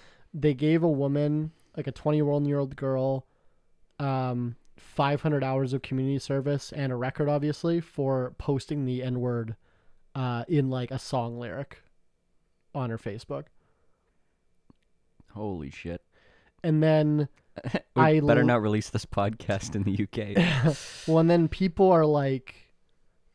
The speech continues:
Speaker 1: "How could citizens," like,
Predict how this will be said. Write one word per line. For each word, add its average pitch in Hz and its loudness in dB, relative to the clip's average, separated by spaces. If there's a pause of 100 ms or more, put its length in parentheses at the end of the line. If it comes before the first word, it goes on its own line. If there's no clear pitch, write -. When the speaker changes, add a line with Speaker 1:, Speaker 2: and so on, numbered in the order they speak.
(920)
Speaker 1:
"How 175 4 (380)
could 143 -2 (240)
citizens," 139 -2 (280)
like, 165 2